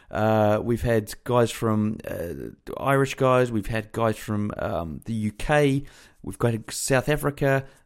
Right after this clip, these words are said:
uh, the States, so all around the world. Guys, this is, uh, we got the semifinals coming up this week. These guys are, are showing you how they trade, their methods,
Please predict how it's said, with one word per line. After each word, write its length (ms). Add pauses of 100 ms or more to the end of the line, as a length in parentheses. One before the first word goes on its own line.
uh, 300
the 140
States, 760
so 400
all 180
around 200
the 60
world. 360 (960)
Guys, 260 (440)
this 180
is, 240 (100)
uh, 80
we 80
got 140
the 60
semifinals 580
coming 200
up 120
this 200
week. 320
These 180
guys 280
are, 380 (100)
are 120
showing 440
you 140
how 240
they 140
trade, 420
their 80
methods, 640